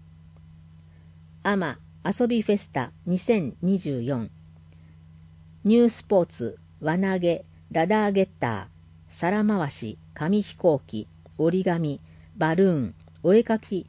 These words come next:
せんべいなどいろいろな遊びがあるよ。日時、五月二十五日土曜日午前九時四十五分から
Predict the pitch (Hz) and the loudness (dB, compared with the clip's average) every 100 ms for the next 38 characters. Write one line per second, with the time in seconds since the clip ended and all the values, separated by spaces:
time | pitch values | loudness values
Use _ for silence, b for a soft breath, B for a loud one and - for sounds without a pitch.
0 | b b - - 208 165 139 113 127 139 | b b -6 0 2 2 0 -2 -4 -4
1 | 113 - - 151 202 214 208 196 151 - | -6 -8 -6 0 4 4 2 0 -2 -4
2 | 175 170 160 156 117 107 - - - - | -2 -2 -2 -4 -4 -6 -10 -20 -20 -20
3 | - - - - - - - - - 190 | -20 -20 -20 -20 -20 -20 -20 -20 -8 -2
4 | 208 - 131 113 98 - - 233 233 - | 0 -2 -8 -8 -10 -10 -2 2 2 2
5 | 175 247 233 185 160 180 180 147 131 127 | 2 2 2 0 2 0 0 -2 -6 -4
6 | 160 170 196 170 135 123 - 240 220 185 | 2 4 4 2 0 -2 2 2 4 0
7 | - 214 160 165 269 254 170 156 185 - | 0 -2 0 2 2 2 0 0 -2 -2
8 | 147 120 117 107 | -4 -4 -4 -6